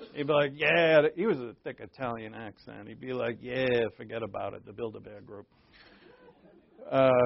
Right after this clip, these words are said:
God has it all planned.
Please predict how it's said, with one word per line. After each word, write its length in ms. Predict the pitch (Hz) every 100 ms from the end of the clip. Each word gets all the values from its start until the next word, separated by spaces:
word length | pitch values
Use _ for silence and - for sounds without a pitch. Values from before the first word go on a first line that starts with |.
| 101 - - - _ _ _ _ _ _ _ _ _ _ _ _ _ _ _ _ _ _ _ _ _ _ _ _ _ _ _
God 200 | - 165
has 180 | 190 170
it 80 | 160
all 160 | 170
planned. 480 | 165 - 165 208 -